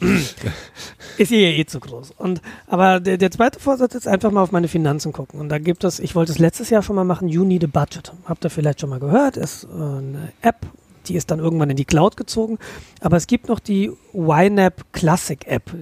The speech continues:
die eben nicht, wo du deine Daten nicht in die Cloud legen musst bei dem Anbieter und der sieht dann, wie viel Geldeinnahmen du hast, wofür du es ausgibst und so weiter.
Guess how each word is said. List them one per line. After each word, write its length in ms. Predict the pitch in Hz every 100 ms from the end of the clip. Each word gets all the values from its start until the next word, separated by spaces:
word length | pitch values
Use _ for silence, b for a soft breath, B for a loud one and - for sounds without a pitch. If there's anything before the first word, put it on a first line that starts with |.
| 160
die 320 | 160 165 160
eben 340 | 165 160 160
nicht, 240 | 175 196 -
wo 100 | 156
du 100 | 151
deine 220 | 151 147
Daten 340 | 147 160 165
nicht 160 | 170 180
in 100 | 175
die 80 | 151
Cloud 400 | - 147 156 160
legen 240 | 151 151
musst 220 | 147 139
bei 100 | 156
dem 120 | 139 139
Anbieter 460 | 151 165 160 156 - B B
und 160 | 170 147
der 120 | 151
sieht 260 | 139 160 -
dann, 380 | 165 160 156 143
wie 100 | 147
viel 220 | 156 139
Geldeinnahmen 680 | 143 156 156 156 156 151 151
du 140 | 127
hast, 220 | 151 -
wofür 180 | 139 160
du 80 | 151
es 80 | -
ausgibst 400 | 139 160 185 196
und 100 | 180
so 120 | 175
weiter. 260 | 175 180